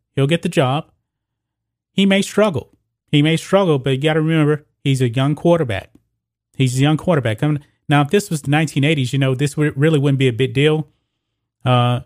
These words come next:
quarterbacks would actually sit for a season, but this is a completely different time. I know some people are gonna say, "Well, the Patriots drafted Jimmy Garoppolo when Tom Brady was there." True,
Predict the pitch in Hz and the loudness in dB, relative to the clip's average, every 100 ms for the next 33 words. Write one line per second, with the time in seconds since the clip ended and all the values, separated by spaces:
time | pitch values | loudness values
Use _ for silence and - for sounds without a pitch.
0 | _ - 156 139 131 135 - 143 127 135 | _ 0 0 2 0 -2 -4 -4 -2 -4
1 | - 120 - - 143 - 151 143 139 151 | -4 -6 -4 -2 -2 -2 -2 -2 0 0
2 | 139 147 143 - _ _ _ _ 120 113 | 0 0 -2 -6 _ _ _ _ -2 0
3 | 170 143 127 120 117 110 156 135 131 131 | 0 0 0 0 -2 0 0 0 0 0
4 | 131 127 135 92 - _ _ _ _ _ | 0 0 -2 -4 -10 _ _ _ _ _
5 | - 175 185 170 - 170 190 160 151 151 | -4 0 2 0 0 -2 0 0 0 0
6 | 151 151 139 175 170 - _ - 139 - | 0 0 2 0 0 -4 _ -8 -6 -2
7 | 175 - 156 127 151 156 160 139 117 156 | -4 -2 -4 -2 -2 -2 -2 -2 -2 0
8 | 151 131 135 156 175 151 135 127 120 139 | 0 0 0 0 0 -2 0 -2 0 0
9 | 131 160 131 120 123 135 - _ _ _ | 0 -2 -2 0 0 -2 -6 _ _ _
10 | _ _ _ _ _ - - 139 123 170 | _ _ _ _ _ -10 0 2 2 -2